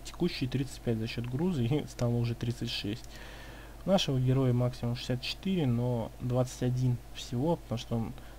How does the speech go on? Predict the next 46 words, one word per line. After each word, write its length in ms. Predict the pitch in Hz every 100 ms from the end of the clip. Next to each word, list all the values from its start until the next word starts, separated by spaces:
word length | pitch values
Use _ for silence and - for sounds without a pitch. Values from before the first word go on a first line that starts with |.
| -
нагружен 540 | 127 120 147 127 120
на 60 | 117
шестьдесят 260 | - 131
четыре 260 | 127 - -
процента, 600 | - 120 117 117 - 98
а 100 | -
этот 180 | 120 123
только 200 | - -
на 80 | 117
тридцать 360 | 117 120 - 120
восемь 400 | 117 117 123 117
Джин 260 | 120 117
наш. 260 | 113 120 - - - - - - - - -
Давайте 280 | 139 127 123
мы 140 | 120 -
один 260 | 123 120 120
меч 220 | 120 -
еще 180 | 120 -
передадим 640 | - 123 120 127 160 214 - -
и 120 | 135
примерно 520 | - 123 127 120 123
уравняем 500 | 120 135 143 127 113
их 100 | 117
скорость. 440 | - - 175 139 -
То 60 | 110
есть 140 | 117
сейчас 300 | - - 123 123
она 140 | 117
стала, 360 | 123 123 117 127 - - - -
точнее, 280 | - 127 120
у 60 | 123
Джина 240 | 139 131
так 200 | 120 117
и 40 |
осталось 280 | 120 - 180
тридцать 240 | - 117 -
шесть, 200 | - -
а 20 |
тут 140 | 127 131
так 160 | 131
и 40 | 127
осталось 280 | 127 131 127
тридцать 260 | 143 127
один. 120 | 139 123
Странно. 480 | - - 110 131 147 - - - - - - - - - -
М, 600 | 120 117 117 117 117 113